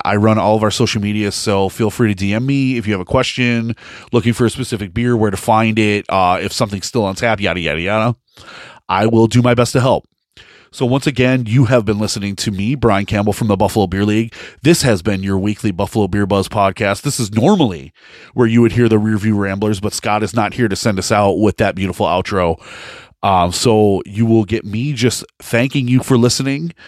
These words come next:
and saying cheers. Until next time, we will see you in twenty twenty-four. Oh, I should say that th-, this is the last podcast, the last Buffalo Beer Buzz podcast of twenty twenty-three. And, uh, from the bottom of my heart, from the bottom of my glass,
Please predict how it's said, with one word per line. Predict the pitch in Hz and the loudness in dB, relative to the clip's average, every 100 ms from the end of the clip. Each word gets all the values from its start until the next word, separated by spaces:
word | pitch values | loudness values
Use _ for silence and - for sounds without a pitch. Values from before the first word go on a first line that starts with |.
| - _ _ - | -20 _ _ -6
and | 107 110 | -2 0
saying | 101 - 113 113 110 | 0 2 2 0 0
cheers. | - 135 156 190 - - | 2 4 4 2 -2 0
Until | 117 131 - 151 | 0 0 2 2
next | 147 160 - | 2 -2 0
time, | 131 95 | -2 0
we | 107 156 | 0 2
will | 147 | 2
see | 160 - 180 190 | 2 0 -2 0
you | 135 101 92 120 - - _ _ _ _ _ _ - | 4 4 2 -2 -6 -20 _ _ _ _ _ _ -2
in | 127 | 0
twenty | 127 143 135 | 2 2 2
twenty-four. | - 143 127 160 95 - | 2 2 4 4 2 2
Oh, | 143 101 _ _ _ _ - | 2 2 _ _ _ _ -6
I | - | -4
should | - 135 | 0 -2
say | - 131 | 0 0
that | 107 95 85 | 2 -2 -4
th-, | 131 120 | -8 -6
this | 143 | -6
is | 127 | 0
the | 117 | 2
last | 110 104 | 2 2
podcast, | 113 110 117 104 104 | 0 0 0 -2 0
the | |
last | 110 123 117 | 2 2 2
Buffalo | 120 120 | 0 2
Beer | 101 104 | 0 0
Buzz | 98 | -2
podcast | - 101 95 98 - | 0 -2 -2 -8 -8
of | |
twenty | - 110 95 | -12 -10 -8
twenty-three. | 101 95 - 98 92 90 - - - - | -8 -10 -8 -6 -6 -6 -12 -20 -20 -4
And, | 117 107 101 | 0 2 2
uh, | 98 | 2
from | 90 135 | 2 2
the | 113 | 2
bottom | 143 175 | 4 2
of | 135 | 2
my | 127 113 | -2 0
heart, | 123 107 95 | 2 0 -2
from | 107 | -6
the | 104 | 0
bottom | 110 117 110 | 0 2 -2
of | 98 | -2
my | 98 | -2
glass, | 92 101 98 95 - | 0 0 2 0 -4